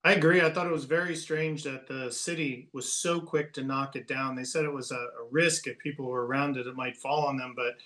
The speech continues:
Speaker 2: you know, usually crime scenes stay up a long time. They had a bulldozer out there and,
Speaker 1: Right.
Speaker 2: you know,
Speaker 1: Within
Speaker 2: within
Speaker 1: an
Speaker 2: no
Speaker 1: hour. <laughs>
Speaker 2: And it's like, I think the town wanted that thing gone a long time ago, but it's interesting when you go back to the history of it, as you researched,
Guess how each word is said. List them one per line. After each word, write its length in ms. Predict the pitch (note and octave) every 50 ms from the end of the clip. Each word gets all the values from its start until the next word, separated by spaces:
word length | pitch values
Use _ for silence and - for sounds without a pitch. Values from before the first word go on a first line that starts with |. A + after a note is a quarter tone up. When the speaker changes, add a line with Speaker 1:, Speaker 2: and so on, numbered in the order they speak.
| - _ _ _ -
Speaker 2:
you 80 | - F#3
know, 60 | D#3+
usually 280 | E3 F#3+ F3+ D#3+ D3+ C#3+
crime 340 | - - E3 E3+ E3+ E3
scenes 400 | D#3+ - D#3+ D3+ D3+ D3 C#3+ -
stay 220 | - - C#3+ C#3 E3+
up 220 | G#3 G3 G3+ -
a 40 | C3
long 300 | B2 B2+ B2+ B2+ B2 A#2
time. 200 | - C3 C3 B2+
They 100 | C#3 F3
had 140 | F3+ G3 F#3
a 40 | D3
bulldozer 520 | C3 D#3 E3 F3 F3 F3 E3+ D#3 D#3+ D#3+
out 200 | D#3 D#3 D#3+ D#3
there 220 | D#3+ D#3 D#3 D#3
and, 220 | D3+ C#3 C3+ C#3+ - D3 C#3+ _ _ -
Speaker 1:
Right. 220 | C3 C#3+ - -
Speaker 2:
you 120 | - - D#3+
know, 60 | D3+ - _ _ _ _ _ _ _ -
Speaker 1:
Within 160 | G3 F#3+ G3
Speaker 2:
within 140 | A3 A3+ A3+
Speaker 1:
an 60 | -
Speaker 2:
no 340 | A3+ A3+ B3 C#4 C#4 - -
Speaker 1:
hour. 1040 | - - - _ - _ _ _ _ _ _ - C3+ - - - D3 C3 - - B3 G#3+ D3+
<laughs> 20 | - - - _ _ _ _ _ _ _ _ - _ _ _ _ _ _ _ -
Speaker 2:
And 80 | - G#3
it's 160 | G#3 G3 -
like, 200 | G3+ G3 G3 G3 -
I 80 | F#3+ G#3+
think 220 | A3 - A3 G3
the 80 | F#3+ E3
town 320 | D#3 F3 F3 F3 E3+ E3
wanted 220 | D#3+ D#3 D#3 D3+
that 200 | D3+ D3 C#3+ C#3+
thing 160 | - D3+ C#3 C3+
gone 240 | C3+ C3+ C#3 C3+ C3+
a 60 | B2+
long 300 | B2 B2 B2 B2 A#2+ A2+
time 320 | - - C#3+ D3+ E3+ F3+
ago, 320 | D#3 C3+ A#2+ A2+ A2+ A#2 A2+
but 260 | A2+ A#2+ A#2 - - _ _ - - -
it's 180 | - D#3 D3 -
interesting 380 | G#3 A3+ B3+ B3+ - - F#3+
when 120 | E3+ E3 D#3
you 100 | D3+ C#3+
go 160 | D#3 D#3 D3+
back 380 | D3+ D#3 D3+ D3+ D3 - - -
to 100 | - D3+
the 100 | C3+ B2+
history 360 | D3 F3 F#3 - - D3+ C#3+
of 80 | C3
it, 40 | C3+
as 160 | B2+ B2 A#2
you 140 | B2+ C3 B2
researched, 680 | B2 C#3 E3+ G3 F3+ - D3+ C3 B2+ C3 C3 - - -